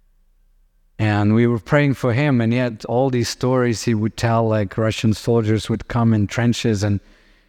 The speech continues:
and shine torch right at him and couldn't see him. He was praying. There's so many stories, and we thought, "Oh, we want him to live and to tell all these stories of God providing and protecting."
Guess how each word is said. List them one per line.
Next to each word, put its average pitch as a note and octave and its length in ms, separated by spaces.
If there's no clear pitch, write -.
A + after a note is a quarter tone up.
and G2+ 320
shine A#2+ 400
torch - 540
right B2+ 340
at B2 200
him G#2+ 160
and G2+ 180
couldn't A2+ 260
see A#2+ 240
him. F#2+ 320
He G#2+ 120
was G#2 180
praying. A2 560
There's A2 140
so - 140
many D3 320
stories, A#2 520
and A2+ 120
we A#2 100
thought, A2+ 320
"Oh, B2+ 320
we B2 180
want A#2+ 340
him A#2 200
to - 140
live A#2 420
and A2 200
to A#2+ 100
tell A#2+ 320
all A#2 180
these A#2 180
stories A#2 520
of A2 200
God A2+ 280
providing A2+ 720
and G#2+ 360
protecting." G#2+ 680